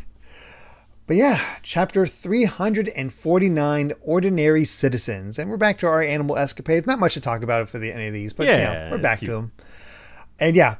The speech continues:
Speaker 1: fire in, in the Galley Law Company. This building has, has been going through a lot. <laughs>
Speaker 2: Yeah. I, I just, the, the way that this is all wrapping up, where it's just like, e-, it's,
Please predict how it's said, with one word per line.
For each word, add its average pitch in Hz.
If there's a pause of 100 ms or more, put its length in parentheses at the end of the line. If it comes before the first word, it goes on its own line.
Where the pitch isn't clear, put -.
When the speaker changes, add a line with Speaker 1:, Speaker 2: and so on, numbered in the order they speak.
(120)
Speaker 1:
fire 156
in, 156
in 151
the 135
Galley 131
Law 120
Company. 113
This 190
building 170
has, 139
has 135
been 131
going 143
through 127
a 107
lot. 110 (440)
<laughs> 220
Speaker 2:
Yeah. 110 (640)
I, 175
I 185
just, 220
the, 180
the 175
way 202
that 214
this 160
is 165
all 175
wrapping 135
up, 117
where 113
it's 113
just 139
like, 123
e-, 165 (180)
it's, 180